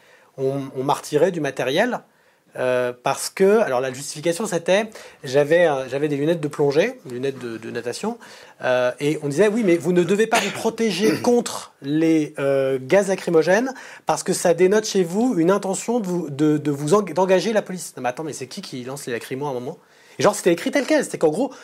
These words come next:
si tu essaies de te protéger, ça veut dire que tu vas essayer de se, te mettre en danger, ça veut dire que tu vas provoquer, ça veut dire que t'es en agression. La manif est un droit. Donc dès le moment où tu as un seul critère, un seul, qui t'empêche d'y aller ou qui te fait peur d'y aller parce que tu es un enfant,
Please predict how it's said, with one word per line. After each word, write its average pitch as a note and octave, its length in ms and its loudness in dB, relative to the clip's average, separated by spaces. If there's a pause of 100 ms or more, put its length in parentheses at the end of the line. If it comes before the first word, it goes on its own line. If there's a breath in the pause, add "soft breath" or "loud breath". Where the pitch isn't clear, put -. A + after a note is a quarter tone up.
(180 loud breath)
si - 240 -2
tu B3 140 2
essaies A#3 160 2
de A3+ 80 2
te A3 80 -6
protéger, G#3 400 2
ça A3 140 2
veut F#3 60 2
dire B3+ 120 0
que - 80 -12
tu D#3+ 60 -8
vas D#3 80 6
essayer F3 160 2
de - 60 -8
se, A3+ 40 -4
te G#3 220 -2
mettre F#3+ 180 -2
en F#3 60 -2
danger, F#3 180 0
ça - 80 -8
veut E3 80 -2
dire G#3+ 120 -2
que G3+ 100 -4
tu - 100 -10
vas D3+ 80 2
provoquer, F3 400 -2
ça - 120 -4
veut D#3+ 40 -2
dire D#3 100 -2
que F3+ 100 -6
t'es F#3 100 0
en F3 80 2
agression. D#3+ 400 -2 (560 loud breath)
La D3 180 2
manif G3+ 320 0
est F#3 100 -2
un C#3+ 100 -2
droit. C3+ 280 2 (260 loud breath)
Donc C#3+ 120 -2
dès G3 80 4
le A3+ 80 4
moment B3 300 2
où A3 180 0
tu - 160 0
as - 160 0
un B3+ 120 0
seul A#3 200 0
critère, G#3 440 -2
un D#4 140 2
seul, G3+ 420 2 (280 soft breath)
qui C#3 100 -16
t'empêche G#3 320 0
d'y E3 100 -2
aller D#3 320 0
ou E3+ 120 -4
qui - 160 -10
te - 80 -12
fait E3+ 100 2
peur G#3 240 0
d'y D#3 100 -4
aller E3 220 -4 (220 loud breath)
parce D3 160 -4
que E3+ 100 -2
tu D#3+ 160 -6
es C#3 60 -2
un B2+ 100 -4
enfant, C3 320 -8